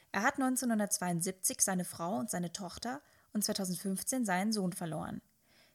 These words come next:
Genau wie Obama geht er auch als Hoffnungsschimmer für verletzte, gekränkte Personen oder Menschen mit besonders schweren Schicksalsschlägen.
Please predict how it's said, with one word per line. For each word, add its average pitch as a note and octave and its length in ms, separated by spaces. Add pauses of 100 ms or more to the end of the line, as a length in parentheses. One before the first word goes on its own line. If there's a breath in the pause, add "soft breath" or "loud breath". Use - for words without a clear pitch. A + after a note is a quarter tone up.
Genau G3+ 300
wie C#4+ 120
Obama G3+ 480
geht G3 200
er D#3+ 160
auch - 140
als - 180
Hoffnungsschimmer A3+ 560
für G#3 140
verletzte, F3+ 640
gekränkte G3+ 500
Personen A#3 560 (320 soft breath)
oder D4 160
Menschen G3+ 340
mit G#3 140
besonders F#3+ 440
schweren F#3+ 360
Schicksalsschlägen. E3+ 920